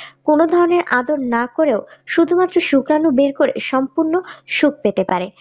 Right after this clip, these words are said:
কিন্তু একজন মহিলা কিন্তু ঘনিষ্ঠ মুহূর্তে তার সঙ্গীর কাছ থেকে কোনো ধরনের আদর না পেলে সে সম্পূর্ণ সুখ পায় না। আসলে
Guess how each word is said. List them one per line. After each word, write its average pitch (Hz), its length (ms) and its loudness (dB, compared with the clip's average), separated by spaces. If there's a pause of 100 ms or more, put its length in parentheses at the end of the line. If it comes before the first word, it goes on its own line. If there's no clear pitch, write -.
(380)
কিন্তু 349 240 2
একজন 349 300 0
মহিলা 277 360 2
কিন্তু 339 340 -2
ঘনিষ্ঠ 262 420 -2
মুহূর্তে 311 420 0
তার 262 200 -2
সঙ্গীর 247 440 -4
কাছ 294 180 -4
থেকে 302 240 -4
কোনো 233 240 -2
ধরনের 254 340 -2 (120)
আদর 226 380 0
না 190 180 -2
পেলে 190 260 -2 (300)
সে - 200 0
সম্পূর্ণ 285 460 0 (100)
সুখ 262 240 0 (100)
পায় 170 220 -6
না। 160 100 -14 (480)
আসলে 392 320 0